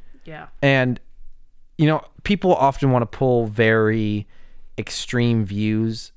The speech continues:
Speaker 2: of Star Wars and act like the Jedi kidnap children.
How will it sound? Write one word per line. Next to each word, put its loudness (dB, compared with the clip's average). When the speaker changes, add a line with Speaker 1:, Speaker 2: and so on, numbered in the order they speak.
Speaker 2:
of -2
Star 2
Wars 2
and -4
act -6
like 0
the 0
Jedi 2
kidnap 0
children. 0